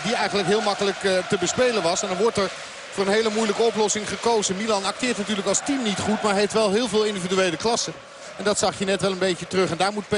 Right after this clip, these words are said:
S V natuurlijk wel voor oppassen. Als team lijkt P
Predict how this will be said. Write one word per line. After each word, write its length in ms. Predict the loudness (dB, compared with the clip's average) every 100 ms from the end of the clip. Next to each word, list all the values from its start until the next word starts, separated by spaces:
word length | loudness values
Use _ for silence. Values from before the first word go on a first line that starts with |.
| 2
S 60 |
V 140 | 2 0
natuurlijk 340 | 0 -2 0
wel 160 | 2 2
voor 180 | 2 0
oppassen. 420 | 0 2 0 0
Als 200 | -2 -2
team 280 | -2 -2 -2 -8 -20 -20 0
lijkt 260 | 0
P 60 | 2